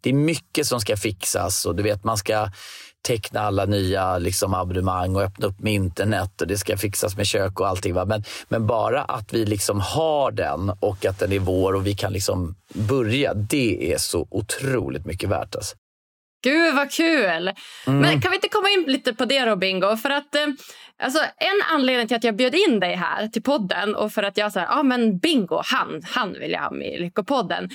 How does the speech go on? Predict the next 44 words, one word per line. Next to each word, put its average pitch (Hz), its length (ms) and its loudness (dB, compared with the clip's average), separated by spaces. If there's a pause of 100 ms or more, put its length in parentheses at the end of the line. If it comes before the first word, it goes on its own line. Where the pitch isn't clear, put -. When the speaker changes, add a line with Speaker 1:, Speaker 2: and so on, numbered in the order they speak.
(140)
Speaker 2:
Det 277 240 2
är - 60 2
ju 208 120 2
framförallt, 185 600 -4 (220)
ja, 214 100 0
men 214 300 0
två - 180 0
anledningar. 214 560 0
Och 233 120 2
den 240 120 0
ena 240 260 2 (200)
är 247 60 2
ju 208 80 2
för 196 120 -4
att 202 180 -2
du 240 100 0
har 277 300 4
ju, 208 280 2 (340)
både 226 180 2
du 240 320 2
och, 214 260 0
ja, 196 120 -2
men 202 140 -4
dina, 185 380 -2 (120)
din 196 160 0
familj 220 600 4
och 190 200 4
din, 190 400 0
nära 202 420 0
din 190 160 -2
omgivning 208 460 0
har 277 240 2
ju 214 120 2
ett 190 120 -2
väldigt 190 260 -2
så 185 60 -2
här 175 160 -2
unikt 262 720 2
och 202 120 0
modernt 202 560 0
sätt - 240 -2 (240)
på 247 360 2
just 180 340 -2
relationer. 214 800 0